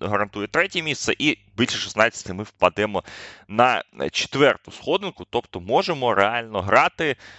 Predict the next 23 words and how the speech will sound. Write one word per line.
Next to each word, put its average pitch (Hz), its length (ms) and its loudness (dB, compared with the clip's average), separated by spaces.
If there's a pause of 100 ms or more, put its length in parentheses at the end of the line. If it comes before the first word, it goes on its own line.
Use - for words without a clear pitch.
(220)
можемо 117 340 -2
навіть 131 260 2
трошки - 320 -4
програти, 101 500 2
але 104 140 -4
залишитися 110 560 -4
другими 85 460 -6
в - 20 -12
групі. 131 260 -6
Все - 160 -4
ж - 80 -6
таки - 200 -6
різниця, 110 480 -2
яка 95 260 0
зроблена 92 520 -2
була 90 320 4
в 76 80 -8
матчі 87 300 -2
з 76 80 -10
Італією, 107 380 2
вона 80 200 -6
має, 92 380 0
е, 78 40 -6